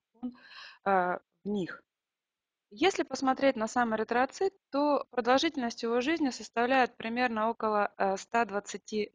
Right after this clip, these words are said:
дней, то есть примерно около четырех месяцев живет эритроцит, а в дальнейшем он подвергается разрушению.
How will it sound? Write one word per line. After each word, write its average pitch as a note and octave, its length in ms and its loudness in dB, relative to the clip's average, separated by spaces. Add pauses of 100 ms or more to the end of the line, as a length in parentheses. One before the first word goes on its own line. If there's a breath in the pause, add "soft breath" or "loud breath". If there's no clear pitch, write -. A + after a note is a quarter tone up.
(120)
дней, E3 300 -4 (100)
то A3+ 60 -14
есть A3+ 120 -10
примерно A#3 400 -2
около G3+ 220 -8
четырех - 400 -12
месяцев G3+ 400 -8
живет F3+ 260 -8
эритроцит, B3+ 560 -4 (560 loud breath)
а G3+ 80 -4
в G3 40 -8
дальнейшем B3+ 420 2
он B3+ 120 -6
подвергается G3+ 600 -4
разрушению. F3+ 680 -8